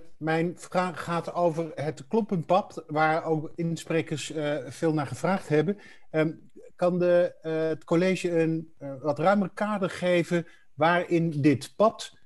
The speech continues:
eh, op het, eh, gebied van de initiatiefnemer, eh, past in een, eh,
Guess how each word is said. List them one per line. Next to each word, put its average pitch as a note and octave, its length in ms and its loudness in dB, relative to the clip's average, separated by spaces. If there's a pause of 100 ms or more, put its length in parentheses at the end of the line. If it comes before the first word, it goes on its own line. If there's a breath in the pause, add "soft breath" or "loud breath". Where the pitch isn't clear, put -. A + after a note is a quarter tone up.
(140)
eh, C#3+ 720 6
op F3 180 -2
het, - 220 -6
eh, D3+ 220 0
gebied C#3 360 -4
van D3+ 140 2
de C#3+ 80 0
initiatiefnemer, F3 1200 2 (260 loud breath)
eh, D3 300 4 (120)
past - 360 4
in E3 360 0
een, C#3+ 380 2 (200 soft breath)
eh, C#3+ 120 2